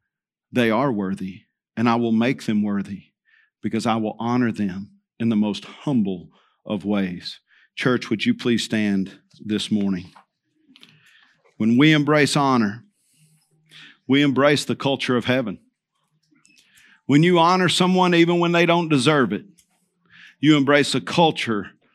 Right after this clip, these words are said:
of heaven. When I learn to speak in honor to one another, guess what happens? I have the opportunity, and it's an awesome opportunity, I have the opportunity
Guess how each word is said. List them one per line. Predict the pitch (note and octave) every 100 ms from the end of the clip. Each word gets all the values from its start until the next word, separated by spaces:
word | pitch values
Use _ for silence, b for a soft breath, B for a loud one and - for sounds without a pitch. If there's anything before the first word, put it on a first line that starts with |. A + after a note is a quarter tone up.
| _ -
of | B2 G2+
heaven. | C#3 G#2 F#2 - _ _ _ _ b b b b
When | D3 E3+
I | F#3+
learn | G3+ G3 G3+ F#3+
to | C#3+
speak | - - - F#3+ G3
in | F3
honor | D3 B2+ D#3+ F#3 F#3 G3 - _ _ _ _ _ b b b b
to | - D#3+
one | F3 F3+
another, | E3 F3 F3 F3+ D#3+ D#3 _ B B
guess | F3 -
what | G3 D#3
happens? | D3 F3 B2+ A#2+
I | D3+
have | E3 E3+
the | D#3
opportunity, | D#3 D#3 C#3 - - A3 C4 C#3+ C3 A#2+ C#3+ - - b b b b b b
and | D3+
it's | D3+ D3
an |
awesome | D3+ F#3+ F3+ F3
opportunity, | F3+ F3+ D#3 G#3 G3+ D#3+
I | D3
have | E3+
the | D#3+
opportunity | D#3 D#3 C#3+ - A3 G3+ - C3+ C3